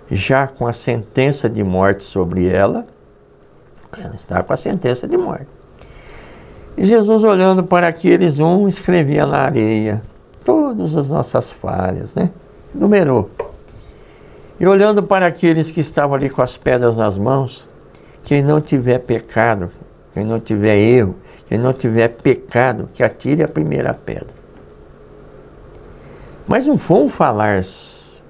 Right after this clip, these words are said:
comum, não foi o falar de um homem, não, foi o falar de Jesus. E esse falar de Jesus atingiu os corações.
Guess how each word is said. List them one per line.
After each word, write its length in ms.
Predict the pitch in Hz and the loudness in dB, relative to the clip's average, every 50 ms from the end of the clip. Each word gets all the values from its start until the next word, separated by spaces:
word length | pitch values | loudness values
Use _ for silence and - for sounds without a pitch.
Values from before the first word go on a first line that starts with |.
| - - - - | -20 -20 -20 -16
comum, 560 | - - 127 120 110 110 113 117 117 110 101 - - - - - - - - - - - | -2 0 2 2 2 0 0 0 0 0 -2 -4 -8 -16 -20 -20 -20 -20 -20 -20 -10 -8
não 100 | 104 104 | -8 -4
foi 160 | - - - | 0 0 -2
o 20 | |
falar 320 | 202 - 202 160 156 147 135 | 0 0 -2 0 0 0 0
de 100 | 123 123 | 0 0
um 240 | 123 117 113 110 113 | 0 2 2 2 2
homem, 560 | 113 117 120 113 107 98 98 95 92 90 - - - - - - - - - - - | 4 4 4 2 0 -2 -2 -2 -4 -6 -8 -12 -20 -20 -20 -20 -20 -20 -20 -18 -12
não, 240 | - 90 87 - - - - | -10 -8 -8 -8 -10 -12 -8
foi 100 | - 87 | -6 -6
o 20 | 85 | -6
falar 420 | - - 113 - 87 92 104 120 151 | -4 -4 -4 -4 -2 -2 -2 -2 -4
de 120 | 165 160 | -4 -4
Jesus. 720 | 156 190 233 240 180 131 120 127 120 120 - - - - - - - - - - - - - - - - - - - - - - - - - - - - - - - - - | -4 -4 -4 -4 -4 -4 -4 -4 -4 -6 -8 -14 -20 -20 -20 -20 -20 -20 -20 -20 -20 -20 -20 -20 -20 -20 -20 -20 -20 -20 -20 -20 -20 -20 -20 -20 -20 -20 -20 -20 -18 -4 -2
E 200 | 123 120 143 190 | 2 4 4 6
esse 300 | 240 302 262 - - 208 | 6 4 2 2 -2 -4
falar 760 | - - - 160 135 110 104 110 127 165 190 175 113 95 95 - - - - | -4 -2 0 0 0 2 0 0 0 0 0 0 -2 -2 -6 -10 -16 -20 -12
de 120 | - 107 104 | -10 -8 -4
Jesus 760 | 104 101 90 82 98 104 139 170 175 139 101 - - - - - - | -2 -2 -2 -2 0 2 2 4 4 2 0 -4 -10 -16 -20 -8 -6
atingiu 640 | - 127 - - 214 214 185 135 120 135 170 196 | -6 -6 -4 -2 2 2 2 4 4 4 4 4
os 160 | 196 - - | 2 2 -2
corações. 840 | - - 123 113 107 95 95 - - - 90 - - - - - - | -2 -2 -2 -2 -2 -6 -8 -8 -10 -10 -10 -10 -10 -14 -20 -20 -20